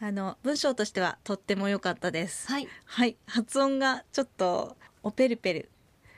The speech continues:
Speaker 1: はルーの発音ですね。ちっちゃいルー。それと、パクノのクですね。
Speaker 2: はい。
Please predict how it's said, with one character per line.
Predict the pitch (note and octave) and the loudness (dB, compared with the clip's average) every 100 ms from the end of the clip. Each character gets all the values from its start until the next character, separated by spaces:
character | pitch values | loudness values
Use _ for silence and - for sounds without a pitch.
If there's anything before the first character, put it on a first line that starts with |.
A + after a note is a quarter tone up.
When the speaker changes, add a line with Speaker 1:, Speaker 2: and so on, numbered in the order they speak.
| - - | -10 -2
Speaker 1:
は | A#3+ - - G3 | -2 -2 -8 0
ル | G#3+ G#3+ G#3+ | 4 4 4
ー | |
の | G#3 G#3 | 2 0
発 | G#3 F#3+ - | -2 -4 -2
音 | F#3+ F3+ | -2 -2
で | F#3 | -4
す | E3 | -2
ね。 | F3+ - - - | -4 -4 -10 -10
ち | - | -8
っ | A3 | -4
ち | - | 2
ゃ | C#4+ | 2
い | F#3+ | 2
ル | F3+ | 0
ー。 | F3+ F3+ E3+ - _ _ _ - | 0 -2 -4 -10 _ _ _ -10
そ | - | -2
れ | A#3 A#3+ | -2 0
と、 | - D4+ - _ | 0 0 -2 _
パ | - C4 | -8 -4
ク | B3 | -2
ノ | G3 - _ _ _ - | -2 -6 _ _ _ -2
の | C4+ A#3+ - | -2 -2 -6
ク | - A#3+ - | -2 -2 -2
で | A#3 F3 | -8 -10
す | - F3 | -8 -6
ね。 | G3 - - - | -4 -6 -12 -8
Speaker 2:
は | |
い。 | C#4 | -8